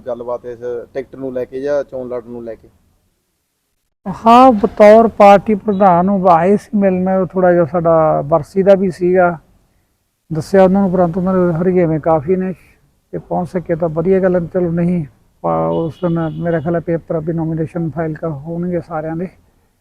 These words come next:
Speaker 2: ਤਾਂ ਜਿੱਦਾਂ ਦਾ ਹੋਇਆ ਕਰਾਂਗੇ ਉੱਦਾਂ।
Speaker 1: ਲੁਧਿਆਣੇ ਦੇ ਵਿੱਚ ਚੋਣਾਂ ਨੇ, ਤੁਸੀਂ ਜਾਓਗੇ ਪ੍ਰਚਾਰ ਦੇ ਲਈ?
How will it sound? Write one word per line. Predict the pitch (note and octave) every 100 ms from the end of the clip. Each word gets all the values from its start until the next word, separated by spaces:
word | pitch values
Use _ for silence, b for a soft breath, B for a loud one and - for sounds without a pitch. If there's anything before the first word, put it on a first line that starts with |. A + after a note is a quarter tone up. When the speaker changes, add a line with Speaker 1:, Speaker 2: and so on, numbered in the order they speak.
| _ _ _ _ -
Speaker 2:
ਤਾਂ | D#3+ D3 D3 C3 b b b b _ _ _ _ _ _ _ _ _ _ _ _ _ _ _
ਜਿੱਦਾਂ | F3+ D#3+
ਦਾ | D#3
ਹੋਇਆ | D3+ D#3+ D#3 C#3+
ਕਰਾਂਗੇ | C#3+ D#3+ D#3 D3+
ਉੱਦਾਂ। | D3 - _ _ _ _ -
Speaker 1:
ਲੁਧਿਆਣੇ | E3+ G3+ F3
ਦੇ | E3+
ਵਿੱਚ | E3+ E3
ਚੋਣਾਂ | - D#3+ D#3
ਨੇ, | D3 C#3
ਤੁਸੀਂ | D3+ C#3+
ਜਾਓਗੇ | C3+ C3 D3+
ਪ੍ਰਚਾਰ | D#3+ D#3 D#3+ C#3+ C3
ਦੇ | C#3
ਲਈ? | C3+